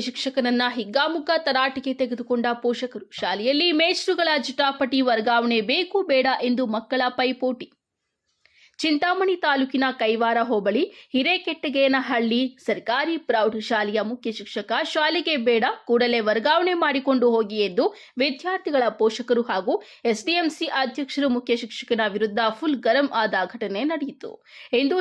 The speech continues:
ಶಾಲೆಗೆ ಧಾವಿಸಿದ ವಿದ್ಯಾರ್ಥಿಗಳ ಪೋಷಕರು ಹಾಗೂ ವಿದ್ಯಾರ್ಥಿಗಳು ಮುಖ್ಯ ಶಿಕ್ಷಕನ ವಿರುದ್ಧ ದೂರುಗಳ ಸುರಿಮಳೆ ಸುರಿದಿದ್ದು ಅಲ್ಲದೆ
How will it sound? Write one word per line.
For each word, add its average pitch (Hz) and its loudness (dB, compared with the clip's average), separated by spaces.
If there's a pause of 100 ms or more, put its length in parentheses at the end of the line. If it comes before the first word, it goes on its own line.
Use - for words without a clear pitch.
(100)
ಶಾಲೆಗೆ 302 0 (100)
ಧಾವಿಸಿದ 233 0 (200)
ವಿದ್ಯಾರ್ಥಿಗಳ 226 0 (120)
ಪೋಷಕರು 214 0
ಹಾಗೂ 185 -2 (340)
ವಿದ್ಯಾರ್ಥಿಗಳು 294 0
ಮುಖ್ಯ 226 -4
ಶಿಕ್ಷಕನ 233 -4 (160)
ವಿರುದ್ಧ 208 0 (240)
ದೂರುಗಳ 320 2 (200)
ಸುರಿಮಳೆ 226 -2 (100)
ಸುರಿದಿದ್ದು 202 -4 (160)
ಅಲ್ಲದೆ 147 -2